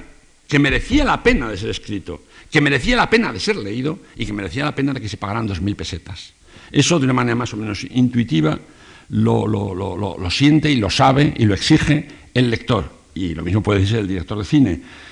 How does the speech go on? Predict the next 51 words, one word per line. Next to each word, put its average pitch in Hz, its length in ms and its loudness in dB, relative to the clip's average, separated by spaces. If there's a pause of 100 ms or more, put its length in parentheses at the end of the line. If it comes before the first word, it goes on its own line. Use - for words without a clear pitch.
(180)
Dice, 120 160 -6
bueno, 139 240 0
a 117 60 -4
ver 143 100 0
esta 151 160 -4
película, 117 400 -6
esta 135 160 -6
película 139 300 0
es, 123 100 -2
bueno, 117 160 -4
pues 95 140 -4
una 143 120 2
más 127 220 2
de 110 80 -2
fulanito 101 480 -2
de 95 80 -4
tal. 123 240 -4 (400)
No, - 80 -2
no, 127 100 4
porque 127 200 0
cuando 90 240 -6
tú 120 120 -4
vas 139 140 2
a 143 40 2
ver 143 60 4
una 147 140 4
película, 147 440 -2
cuando 110 260 -2
alguien 135 260 4
te 139 100 0
convoca 135 540 6
con 123 140 2
una 123 160 4
película, 143 520 2 (300)
porque - 200 -10
eso 98 120 -4
es 113 80 -2
una 120 140 -2
convocatoria, 156 680 0 (440)
tú 113 100 -2
vas 117 160 2
allí 147 220 4
pensando 127 500 2
que 117 140 0
merecía 107 420 2
la 117 160 2
pena 180 300 6
de 107 80 -4
que 101 100 -4
te 95 80 -6
convoquen, 92 540 -6